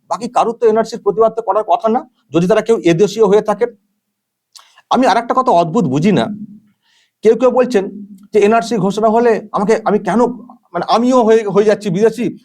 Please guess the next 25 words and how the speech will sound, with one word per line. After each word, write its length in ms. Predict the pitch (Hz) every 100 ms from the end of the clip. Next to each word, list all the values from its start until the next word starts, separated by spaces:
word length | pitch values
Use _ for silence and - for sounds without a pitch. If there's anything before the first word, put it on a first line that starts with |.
| -
আমাকে 200 | 185 175
আবার 320 | 220 226 202
নতুন 220 | 202 196
করে 140 | 190
কাগজ 300 | 190 165 180
দেখাতে 280 | 170 165 170
হবে, 280 | 156 147 156 _
আমি 140 | 196 220
কেন 240 | 226 240
কাগজ 380 | - 185 220 165
দেখাতে 300 | 143 143 120
যাব? 220 | 104 82 - _ _ _ _ _ _ _ _ _ _ _ _ -
আপনারা 340 | 127 - 170
কোথাও 300 | 185 - 202
কাগজ 280 | 190 131 160
দেখাতে 280 | 156 165 180
যান 200 | 135 143
না? 220 | 175 240 247 - _ _ _ _ _ _ _ _ _ _ -
আপনি 220 | 117 156
যে 100 | 165
ভারতীয় 500 | - 113 165 180 190
সেটা 200 | 180 156
প্রমাণ 340 | 165 127 160 185
করার 220 | 180 165
জন্য 280 | 151 135